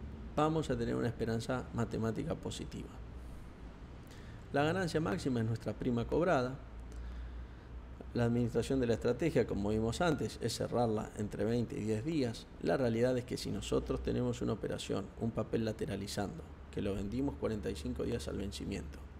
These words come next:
y faltan veinte, vamos a haber capturado generalmente el sesenta y cinco o setenta por ciento del valor de la prima. Estos números que yo les digo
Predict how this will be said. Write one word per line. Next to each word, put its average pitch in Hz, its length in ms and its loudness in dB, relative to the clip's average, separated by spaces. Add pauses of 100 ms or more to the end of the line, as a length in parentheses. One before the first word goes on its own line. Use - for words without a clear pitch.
(140)
y 104 80 -4
faltan 113 420 0
veinte, 139 400 0 (320)
vamos 120 300 0
a - 20 4
haber 117 180 2
capturado 117 540 2
generalmente 123 680 0
el 113 60 -2
sesenta 110 380 -2
y 110 80 0
cinco 117 280 -2
o 110 40 0
setenta 107 440 -2
por - 180 -6
ciento 107 420 -2 (1000)
del 107 180 2
valor 101 320 2
de 98 80 2
la 90 160 -2
prima. - 300 -10 (1500)
Estos 107 280 2
números 113 360 2
que 113 100 -2
yo 113 160 0
les 117 160 4
digo 123 380 2